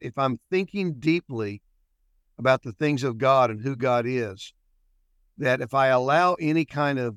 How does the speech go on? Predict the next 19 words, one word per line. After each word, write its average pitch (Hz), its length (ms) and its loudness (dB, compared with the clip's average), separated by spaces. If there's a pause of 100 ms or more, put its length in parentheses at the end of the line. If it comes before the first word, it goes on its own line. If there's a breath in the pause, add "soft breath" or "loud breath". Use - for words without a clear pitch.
emotional 139 640 -2
reaction, 127 840 -2
or 120 340 -2 (340)
if - 180 -10
I'm, 131 300 2
if 131 160 -6
I'm 127 160 2
pursuing 170 540 0
God 147 280 4
for 131 80 -10
the 120 120 -4
joy 143 340 0
that 131 160 0
is 113 120 -6
to - 60 -12
be 123 120 -4
found 139 340 0
in 110 140 -6
him, 101 340 -6